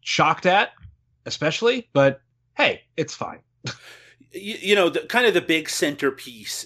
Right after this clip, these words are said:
Speaker 2: that occurs here is that we have Dan Hedaya, who plays sort of like a wealthy businessman, and he's married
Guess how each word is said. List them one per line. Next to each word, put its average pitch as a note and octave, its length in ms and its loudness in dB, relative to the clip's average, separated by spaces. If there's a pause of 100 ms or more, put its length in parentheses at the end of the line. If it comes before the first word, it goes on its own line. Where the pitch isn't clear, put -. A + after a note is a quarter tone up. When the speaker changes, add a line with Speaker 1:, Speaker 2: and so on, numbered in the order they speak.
Speaker 2:
that A#2 160 -6
occurs G#2 420 -8
here G2 140 -10
is G2 80 -12
that A#2 100 -6
we C3 80 -6
have A#2 160 -6
Dan E3+ 180 -2
Hedaya, B2+ 360 -2
who A#2+ 140 -10
plays A#2+ 380 -6 (220)
sort C3+ 180 0
of A#2+ 60 -4
like B2 120 -4
a A2+ 60 -6
wealthy B2+ 440 -4
businessman, G#2 680 -10
and G2+ 100 -16
he's - 180 -16
married B2 460 -2